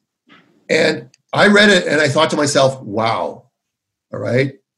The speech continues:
what, you know, what a, what a brilliant thing." And I want to read it for, for the listeners, and I want to put it out there for posterity that, that he wrote this in nineteen forty-eight. He said, and how it applies to today.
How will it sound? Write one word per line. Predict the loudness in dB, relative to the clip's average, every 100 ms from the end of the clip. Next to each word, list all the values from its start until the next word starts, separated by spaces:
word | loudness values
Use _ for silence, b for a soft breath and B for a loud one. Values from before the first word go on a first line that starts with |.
| _
what, | 0 0 0 -6 _ _
you | -2
know, | 0 -2 -8
what | -6 -2 0
a, | 0 -6
what | -4 0
a | 2 0
brilliant | -2 -2 0 0 -2
thing." | -2 -2 -2
And | 0
I |
want | 2 2
to | 2
read | 2 2
it | -2 -6
for, | -6 -6 -6
for | -4 -4
the | -2
listeners, | -2 -2 -2 -4 -4 -10 _ _ _ _ _ _ _
and | -4
I | 2
want | 2
to | 2
put | 0
it |
out | 0 0
there | -2
for | -2 -4
posterity | -4 -4 -4 -4 -4 -6
that, | -10 -12 -8
that | -6
he | -4
wrote | -2 0
this | 0 -2
in | 0
nineteen | 0 -2 -4
forty-eight. | -4 -2 0 2 0 -4
He | -12
said, | -8 -6 -6 -10 _ _ _ _ _ _ _ _ -20 -20 b b b b
and | 2
how | 4
it | 4
applies | 4 2 2
to | 0
today. | -2 -4 -4 -8